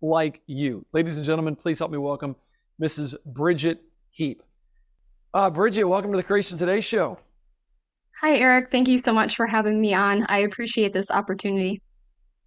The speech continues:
Speaker 1: Well, tough topic today. You've been researching and presenting this material for several years now. So just in case my warning at the beginning wasn't sufficient, who,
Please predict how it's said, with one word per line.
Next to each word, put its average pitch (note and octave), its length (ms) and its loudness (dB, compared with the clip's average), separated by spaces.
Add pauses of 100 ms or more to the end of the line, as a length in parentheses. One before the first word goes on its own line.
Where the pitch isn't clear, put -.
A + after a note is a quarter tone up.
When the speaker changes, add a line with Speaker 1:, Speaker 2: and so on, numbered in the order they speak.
(160)
Speaker 1:
Well, F3 220 4
tough C4+ 420 -2
topic G#3+ 480 -2
today. E3 360 2
You've F#3+ 200 -2
been A3 160 -2
researching G3+ 580 -2
and F3 120 -2
presenting F3+ 560 -2
this E3+ 280 -2
material F3 460 -2
for F3 100 -6
several D#3+ 320 -2
years E3+ 300 -2
now. D3+ 240 -6
So D3+ 340 -2 (520)
just B3+ 260 0
in C4+ 100 2
case B3 280 0
my A3+ 180 2
warning A#3 380 2
at A3 80 -2
the G#3+ 40 -2
beginning G#3 380 0
wasn't G#3 380 -2
sufficient, F#3 640 -4 (640)
who, F#3+ 320 -6